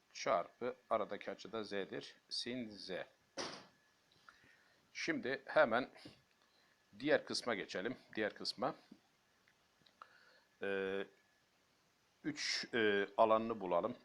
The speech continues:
Üç alanı için ne diyeceğiz? Üç eşittir. Buradan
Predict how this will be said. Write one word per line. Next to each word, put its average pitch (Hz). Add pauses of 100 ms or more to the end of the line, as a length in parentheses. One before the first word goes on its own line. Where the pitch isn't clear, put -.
Üç 127
alanı 101
için 95
ne 107
diyeceğiz? 104 (1120)
Üç 123
eşittir. 101 (800)
Buradan 107